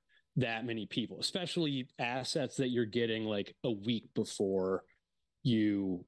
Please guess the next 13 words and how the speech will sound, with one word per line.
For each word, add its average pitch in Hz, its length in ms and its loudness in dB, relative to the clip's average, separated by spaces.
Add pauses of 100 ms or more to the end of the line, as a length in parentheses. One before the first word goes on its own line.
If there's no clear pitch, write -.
L 101 160 0
D. 85 420 -6 (800)
You 131 140 2
know, 113 120 0
we 123 100 2
had 131 80 0
a 113 40 -4
hundred 156 380 0
fifty-five 135 500 -2
guys, 113 480 -2
like, 107 140 -2
nine 123 1080 2
different, 117 500 -4